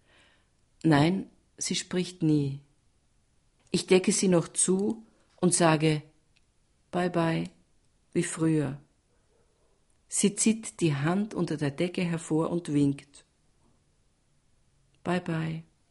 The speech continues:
Später telefoniere ich lange mit Shigeru in Chiang Rai und spreche mit ihm über seine Mutter. Frage ihn, wie es ihm selbst nach seinen Operationen geht. Er ist jetzt auch schon sechsundsechzig,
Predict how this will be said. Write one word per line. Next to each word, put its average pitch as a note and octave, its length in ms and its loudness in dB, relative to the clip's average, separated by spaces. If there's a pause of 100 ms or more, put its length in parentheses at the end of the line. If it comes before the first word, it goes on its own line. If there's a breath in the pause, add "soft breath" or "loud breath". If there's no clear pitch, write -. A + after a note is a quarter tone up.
(2250 soft breath)
Später G#3+ 460 6
telefoniere F3+ 640 6
ich D3 180 0
lange C#3+ 320 4
mit D3+ 140 4
Shigeru D3+ 480 2
in C#3+ 340 -2
Chiang C3+ 380 0
Rai C3+ 340 2 (380 loud breath)
und F3 140 0
spreche F#3 340 2
mit E3+ 180 4
ihm E3 160 6
über D3+ 200 6
seine C3+ 260 0
Mutter. B2+ 440 -2 (500 soft breath)
Frage D#3 400 0
ihn, E3 300 4
wie D3 100 4
es C#3+ 120 -2
ihm D3 140 2
selbst F3 420 -2
nach C3 160 -2
seinen D#3 360 2
Operationen C3 760 -4
geht. C3 380 -6 (400)
Er - 100 0
ist C#3+ 120 -2
jetzt - 240 -2
auch D#3 160 0
schon C3 200 -4
sechsundsechzig, C#3+ 920 -4